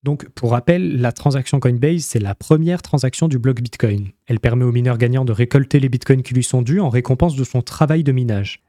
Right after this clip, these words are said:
Elle est composée de la récompense Coinbase, qui émet de nouveaux bitcoins, et des frais de transaction inclus dans le bloc.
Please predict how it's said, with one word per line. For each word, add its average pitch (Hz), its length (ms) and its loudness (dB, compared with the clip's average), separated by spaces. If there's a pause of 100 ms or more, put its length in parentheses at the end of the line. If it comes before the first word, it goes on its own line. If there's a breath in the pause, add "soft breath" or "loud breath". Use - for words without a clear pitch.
Elle 123 120 0
est 123 40 0
composée 139 480 2
de 123 80 0
la 98 100 0
récompense 120 460 0
Coinbase, 123 680 0
qui - 220 -10
émet 147 280 0
de 123 100 -2
nouveaux 139 360 0
bitcoins, 156 540 0 (160)
et 208 160 -2
des 175 140 0
frais 170 160 0
de - 40 -4
transaction 135 440 0
inclus 143 260 2
dans 127 140 2
le 117 80 0
bloc. 107 380 -6